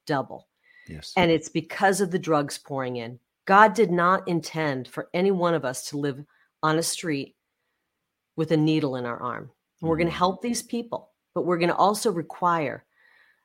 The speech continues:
Speaker 1: them to have skin in the game. We can't just say, "Okay, here's a, here's a handout, here's a clean needle." We are enabling people to kill themselves and die on the streets.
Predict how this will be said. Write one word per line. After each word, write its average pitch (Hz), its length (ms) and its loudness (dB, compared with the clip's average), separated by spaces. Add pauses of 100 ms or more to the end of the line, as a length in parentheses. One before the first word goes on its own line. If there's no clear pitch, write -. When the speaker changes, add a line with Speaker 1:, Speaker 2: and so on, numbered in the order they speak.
(160)
Speaker 1:
them 214 400 4
to 208 80 4
have 147 220 -2
skin 131 280 -6
in 120 100 -8
the 117 60 -10
game. 117 320 -12 (680)
We 190 100 0
can't 226 340 2
just 247 240 2
say, 175 220 6
"Okay, 175 400 0
here's 208 380 6
a, 190 160 -2
here's 208 320 4
a 233 40 -2
handout, 202 360 2
here's 190 180 2
a 208 60 -4
clean 208 420 0
needle." 175 380 2 (240)
We 233 140 2
are 277 120 4
enabling 190 520 2
people 147 280 -8
to - 100 -16
kill 226 280 -10
themselves 143 480 -4
and 135 100 -6
die 151 240 -2
on 165 120 -4
the 151 60 -6
streets. - 600 -10